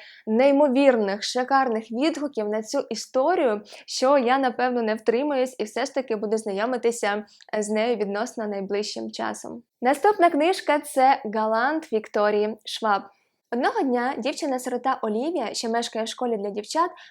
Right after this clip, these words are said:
отримує загадковий лист із запрошенням повернутися додому, до маєтку Галант. Дівчина прибуває туди і розуміє, що маєток приховує безліч таємниць,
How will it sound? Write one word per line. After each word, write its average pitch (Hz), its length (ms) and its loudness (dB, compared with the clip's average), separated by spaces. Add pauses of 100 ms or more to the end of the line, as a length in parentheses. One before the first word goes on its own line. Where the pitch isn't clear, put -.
отримує 392 440 -2
загадковий 277 580 -2
лист 330 400 -2
із 233 120 -2
запрошенням 277 680 -4
повернутися 214 800 -6
додому, 220 520 -2 (260)
до 220 120 0
маєтку 220 600 -2
Галант. 226 540 -8 (380)
Дівчина 370 400 0
прибуває 233 520 -2
туди 220 460 -6
і 233 60 0
розуміє, 233 640 -4
що - 200 -8
маєток 339 440 -4
приховує 262 460 -2
безліч 208 640 -4
таємниць, 208 560 -6